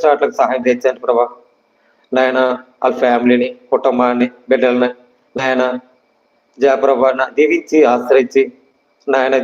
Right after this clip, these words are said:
జాగ్రత్త సహాయం దయచండి ప్రభా, ఆశ్రయించండి. దేశ విదేశాల ప్రభా, ఎక్కడ ప్రభా అరబిగట్లో ఉన్నారు వాళ్ళందరి కోసం ప్రార్థిస్తున్నాను తండ్రి. దయగల తండ్రి, ఈ లోకంలో మాకు ఆశించింది ఏదిరే ప్రభా, అలా నిత్యముతో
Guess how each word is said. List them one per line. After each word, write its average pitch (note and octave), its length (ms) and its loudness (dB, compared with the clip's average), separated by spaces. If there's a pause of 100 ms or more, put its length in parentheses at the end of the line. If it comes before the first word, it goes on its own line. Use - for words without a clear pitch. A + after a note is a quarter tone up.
జాగ్రత్త C#3 540 0
సహాయం B2+ 400 2 (100)
దయచండి B2+ 380 0
ప్రభా, A#2+ 180 0 (120)
ఆశ్రయించండి. A#2+ 760 -2 (840)
దేశ D#3 200 2 (140)
విదేశాల C#3+ 540 2
ప్రభా, B2+ 220 2 (300)
ఎక్కడ C#3 360 0
ప్రభా B2+ 200 4
అరబిగట్లో B2+ 520 0
ఉన్నారు B2 200 -2 (680)
వాళ్ళందరి C#3+ 440 2
కోసం D3 260 0
ప్రార్థిస్తున్నాను B2+ 580 -2
తండ్రి. B2 220 2 (540)
దయగల A#2+ 400 0
తండ్రి, B2 260 2 (640)
ఈ C3+ 60 4 (120)
లోకంలో B2+ 460 2
మాకు B2+ 200 -2
ఆశించింది C#3+ 520 0
ఏదిరే D#3 240 2
ప్రభా, B2 240 0 (760)
అలా D3 240 2
నిత్యముతో D#3+ 520 2